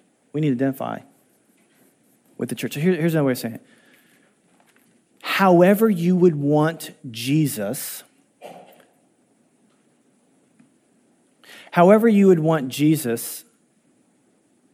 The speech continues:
to feel about how you treat him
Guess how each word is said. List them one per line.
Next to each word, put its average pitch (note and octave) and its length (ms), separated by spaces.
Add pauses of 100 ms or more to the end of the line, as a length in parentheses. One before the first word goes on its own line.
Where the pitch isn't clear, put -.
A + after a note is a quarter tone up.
(140)
to B2+ 440 (100)
feel F#3 500
about A#2+ 320
how C3+ 120
you A#2 220
treat B2 320
him G#2 300